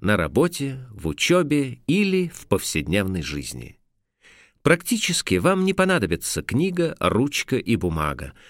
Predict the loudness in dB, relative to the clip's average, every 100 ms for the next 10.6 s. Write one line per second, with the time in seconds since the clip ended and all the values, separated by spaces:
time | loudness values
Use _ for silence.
0 | -4 0 0 0 -8 -8 -6 0 0 0
1 | -4 -4 -8 -8 -10 -4 0 0 0 2
2 | 4 4 0 -4 -6 -8 -18 0 0 2
3 | 4 4 2 2 2 2 2 2 2 0
4 | 0 0 -2 -4 -6 -8 -14 _ _ _
5 | _ _ -18 -4 2 4 4 4 4 4
6 | 2 0 0 2 2 2 0 0 0 2
7 | 2 2 -2 -8 -12 _ -2 0 2 2
8 | 2 0 0 -2 -2 -2 -4 0 2 2
9 | 0 -2 -6 _ _ 2 4 4 4 2
10 | 2 2 0 -4 -4 -4